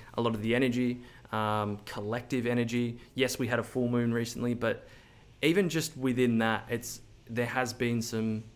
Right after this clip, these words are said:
struggles that have come up. There has been some things that I've been, uh, what's the, what's the word I'm looking for? That have held me back. I've felt low. I've felt low vibration. I've, I've started to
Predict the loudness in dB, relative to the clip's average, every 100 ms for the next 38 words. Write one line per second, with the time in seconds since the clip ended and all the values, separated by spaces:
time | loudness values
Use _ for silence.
0 | -14 -2 0 0 -4 -2 -2 -2 -4 -4
1 | -4 -4 -2 -2 0 -2 -2 -4 -2 -2
2 | -2 -2 -2 -2 -6 -18 -20 -20 -8 -4
3 | -2 0 0 2 2 0 -2 -16 -20 -20
4 | -20 -20 -16 -16 -12 -4 0 0 0 0
5 | -4 -8 -2 0 0 0 -4 -2 0 2
6 | 4 2 0 0 -4 -2 -4 -2 -4 -4
7 | -8 -18 -20 -20 -20 2 4 6 4 2
8 | 4 4 4 0 -6 -6 0 4 4 2
9 | -8 -8 4 6 6 2 -6 -12 -10 -4
10 | -2 0 0 2 2 4 2 2 -4 -4
11 | -4 -6 -4 -4 -4 -10 -8 -2 0 -2
12 | -2 -4